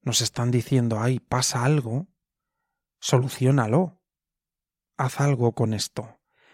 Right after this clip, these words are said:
Para mí, toda emoción, sobre todo las emociones que llamamos negativas, me están diciendo, "Haz algo con esto, dale una salida a alguna situación".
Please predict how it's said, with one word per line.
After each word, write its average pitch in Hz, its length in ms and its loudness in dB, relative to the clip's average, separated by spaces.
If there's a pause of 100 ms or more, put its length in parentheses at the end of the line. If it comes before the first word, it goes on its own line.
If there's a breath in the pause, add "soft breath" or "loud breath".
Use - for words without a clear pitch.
(180 soft breath)
Para 120 220 0
mí, 147 160 2
toda 147 260 2
emoción, 135 460 0
sobre 107 320 -6
todo 123 420 0
las 113 220 -6
emociones 117 480 -4
que 120 160 -4
llamamos 110 400 -6
negativas, 123 760 -2 (600)
me 120 140 -6
están 120 320 -4
diciendo, 135 580 0 (420)
"Haz 135 240 2
algo 131 440 4
con 120 180 0
esto, 107 400 -2
dale 135 320 2
una 139 220 2
salida 123 460 0
a 107 80 -2
alguna 107 360 -2
situación". 107 720 -8